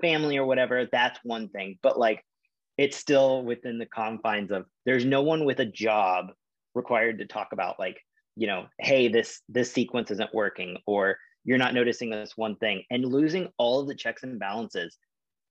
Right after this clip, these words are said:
i-, it's getting to the point where it's like so many movies just feel long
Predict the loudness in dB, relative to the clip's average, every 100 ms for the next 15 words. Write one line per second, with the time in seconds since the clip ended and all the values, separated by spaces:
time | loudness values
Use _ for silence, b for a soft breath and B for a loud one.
0 | _ -10 -8 -12 _ -4 -4 -4 -8 -16
1 | -2 0 2 0 -2 0 0 2 0 0
2 | -2 -2 -2 0 0 -2 -2 -4 -8 -12
3 | -8 -2 -2 -2 -2 0 0 -2 -4